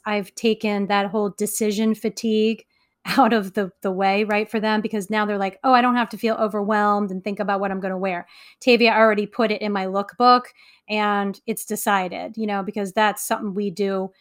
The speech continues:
together after we shop. I put outfits together so they're very clear, "Wear this for these occasions, this event," type of thing. So it's all customized in that way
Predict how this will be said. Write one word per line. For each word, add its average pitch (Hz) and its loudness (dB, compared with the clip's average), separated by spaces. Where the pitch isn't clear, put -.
together 214 0
after 208 0
we 196 -2
shop. 202 2
I 196 -4
put 208 -8
outfits 208 -4
together 220 -2
so 208 -8
they're 202 -2
very 202 -2
clear, 214 0
"Wear 220 2
this 220 0
for 214 -6
these 214 -4
occasions, 202 -2
this 208 -6
event," 196 -4
type 196 -8
of 185 -18
thing. 180 -14
So 190 -6
it's 196 -2
all 233 4
customized 202 -4
in 196 -6
that 202 -6
way 220 -2